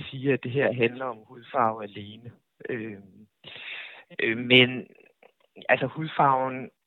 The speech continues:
er i en eller anden forstand, en eller anden form for overflade, kan man sige,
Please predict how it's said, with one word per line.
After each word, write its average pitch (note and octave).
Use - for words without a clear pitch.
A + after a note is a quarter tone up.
er C3+
i C3+
en D3
eller C#3+
anden C3
forstand, C3
en -
eller C3
anden C3
form B2+
for -
overflade, A#2+
kan A2+
man A2
sige, A#2+